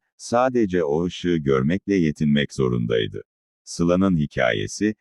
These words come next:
gözlerinin derinliklerinde yaşamaya devam ediyor. Ve belki de en büyüleyici olan, kimsenin tam olarak bilemeyeceği o sırdı.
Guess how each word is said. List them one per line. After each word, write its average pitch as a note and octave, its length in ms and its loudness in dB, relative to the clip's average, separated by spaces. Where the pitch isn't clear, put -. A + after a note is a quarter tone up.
gözlerinin F2 720 0
derinliklerinde C#2+ 840 0
yaşamaya D#2 640 0
devam C#2+ 360 0
ediyor. G#1+ 520 -8
Ve F2 240 0
belki A#2+ 400 0
de D2 160 2
en G2+ 260 0
büyüleyici B1+ 560 0
olan, A#1+ 400 -2
kimsenin G2 600 0
tam F#2+ 280 0
olarak D#2 440 0
bilemeyeceği D#2+ 840 2
o C2 120 0
sırdı. G1+ 440 -8